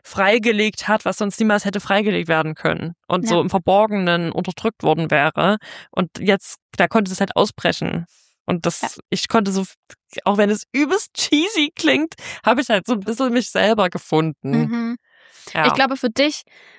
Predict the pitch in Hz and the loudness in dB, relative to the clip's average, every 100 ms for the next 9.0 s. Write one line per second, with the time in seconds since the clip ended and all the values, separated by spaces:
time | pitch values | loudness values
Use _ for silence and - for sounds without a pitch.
0 | _ 233 233 226 208 _ 285 269 254 226 | _ 0 2 0 -6 _ 4 6 6 4
1 | 214 208 208 - - 196 - - 202 226 | 0 0 -2 -2 -2 -2 -6 -8 -6 -2
2 | 240 277 190 185 180 220 226 226 247 233 | -2 0 -2 0 0 2 4 4 2 2
3 | 233 233 220 214 - 202 220 208 190 208 | -2 -2 -4 -4 -2 0 2 4 2 4
4 | 202 208 - - - 202 - 233 214 185 | 0 0 -10 -16 -2 -2 0 0 2 2
5 | 202 185 - - _ - - _ - 185 | 0 0 -2 -14 _ -20 -20 _ -4 -2
6 | 180 175 175 - - 202 185 - 226 226 | 0 -2 -4 -6 0 0 0 0 2 4
7 | 226 214 202 202 214 214 202 - 226 196 | 2 0 -4 -6 -6 -6 -8 0 2 4
8 | 190 196 190 190 - 185 180 175 175 | 2 0 0 -2 -2 -2 0 0 -2